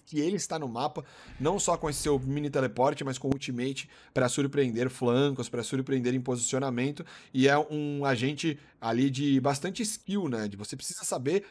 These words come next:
se posicionar com ele pra jogar bem, senão ele vai ficar meio inútil na partida, mas ele é um, um agente que se você for bom mesmo no jogo, você consegue tirar aí altas, altos abates bem, como de, po-, poderia dizer, bem criativos aí do homem.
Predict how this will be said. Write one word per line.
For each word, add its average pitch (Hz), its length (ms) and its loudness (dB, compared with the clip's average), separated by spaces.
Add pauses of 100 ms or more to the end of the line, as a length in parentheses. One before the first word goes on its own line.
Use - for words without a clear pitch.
se - 160 -8
posicionar 147 600 0
com 139 200 -2
ele 147 80 0
pra 147 160 0
jogar 143 240 0
bem, 117 300 -2 (160)
senão 123 260 -2
ele 131 80 4
vai 131 100 0
ficar 131 280 0
meio 131 280 2
inútil 139 460 0
na 123 140 0
partida, 135 480 0 (180)
mas 113 160 -4
ele 139 140 6
é 143 40 6
um, 143 300 0
um 143 80 0
agente 135 280 -2
que - 60 -12
se 147 60 -2
você 139 220 -4
for 165 180 0
bom 147 340 6
mesmo 170 240 -2
no 143 120 0
jogo, 131 360 2 (240)
você 127 140 -8
consegue 120 640 -2
tirar 113 320 0
aí 113 260 0
altas, 131 540 -2
altos 139 280 0
abates 113 420 2
bem, 110 640 -4 (300)
como 123 160 -2
de, 113 160 -6
po-, 117 280 -2
poderia 113 320 -2
dizer, 107 260 -2
bem 123 720 -2 (120)
criativos 123 720 0
aí 107 160 -2
do 110 140 -4
homem. 85 220 -8